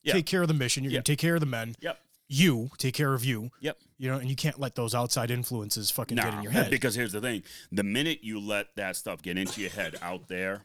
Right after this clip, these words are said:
Speaker 1: that's when you die.
Speaker 2: Oh, exactly.
Speaker 1: That's when bad shit happens. Uh, you, you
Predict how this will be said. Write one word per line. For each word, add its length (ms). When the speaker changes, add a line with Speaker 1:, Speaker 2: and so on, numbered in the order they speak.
Speaker 1:
that's 180
when 140
you 80
die. 280
Speaker 2:
Oh, 140
exactly. 640
Speaker 1:
That's 220
when 480
bad 340
shit 220
happens. 720
Uh, 560
you, 360
you 200